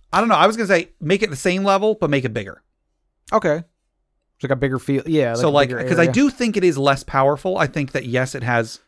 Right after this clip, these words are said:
Speaker 1: applications
Speaker 2: Yeah.
Speaker 1: that could make it, uh,
Speaker 2: Sure.
Speaker 1: could make it stronger. But I think base, it is less powerful. Maybe make it a little bigger and make it the
Speaker 2: Yeah.
Speaker 1: same, same level. I, I don't
Speaker 2: Mm.
Speaker 1: know.
Speaker 2: Yeah.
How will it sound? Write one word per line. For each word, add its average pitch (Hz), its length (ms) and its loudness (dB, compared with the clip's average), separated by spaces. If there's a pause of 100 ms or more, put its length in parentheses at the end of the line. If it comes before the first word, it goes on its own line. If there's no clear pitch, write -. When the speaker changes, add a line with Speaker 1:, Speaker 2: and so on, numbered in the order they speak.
Speaker 1:
applications 147 1040 -6
Speaker 2:
Yeah. 160 280 4
Speaker 1:
that 139 120 0
could 135 160 -2
make 131 220 -2
it, 120 320 -4
uh, 135 60 -2
Speaker 2:
Sure. 120 360 2
Speaker 1:
could 135 160 -4
make 123 180 -2
it 120 120 -12
stronger. 113 340 -6
But 139 360 0 (500)
I 151 80 -6
think 131 180 -4
base, 170 360 0
it 165 120 -4
is 143 140 0
less 139 240 0
powerful. 151 600 -2 (400)
Maybe 185 200 -12
make 165 160 -10
it 156 40 -8
a 151 40 -4
little 143 160 -2
bigger 131 260 0
and 127 100 0
make 120 160 -4
it 117 100 -8
the 123 80 -10
Speaker 2:
Yeah. 123 60 -6
Speaker 1:
same, 120 340 -4
same 110 300 -8
level. 98 360 -6 (100)
I, 113 260 -6
I - 20 -2
don't 98 100 -6
Speaker 2:
Mm. 92 40 -12
Speaker 1:
know. 87 120 -18 (280)
Speaker 2:
Yeah. 123 180 -8